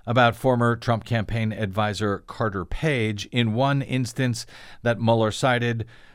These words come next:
Michael Cohen told the public in February of twenty eighteen that Trump was, quote, "not a party to the hush money payments,"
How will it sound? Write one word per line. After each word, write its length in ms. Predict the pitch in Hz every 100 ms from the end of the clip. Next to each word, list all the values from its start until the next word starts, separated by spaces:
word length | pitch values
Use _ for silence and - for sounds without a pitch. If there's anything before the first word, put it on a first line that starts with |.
| - -
Michael 280 | 113 107 110
Cohen 340 | 151 143 135
told 220 | 120 123
the 40 | 104
public 460 | 127 123 120 117
in 240 | 117 104 95
February 880 | - 151 143 135 123 120 113 110 101
of 240 | 101 90
twenty 400 | - 143 135 127
eighteen 560 | 104 101 - 170 160 143
that 140 | 113
Trump 340 | - 127 117
was, 260 | 117 110 101
quote, 300 | - 123 113
"not 340 | 107 117 127 -
a 100 | 104
party 420 | - - 185 160
to 120 | -
the 120 | 123 101
hush 280 | 196 -
money 220 | 160 127 113
payments," 520 | - 233 214 196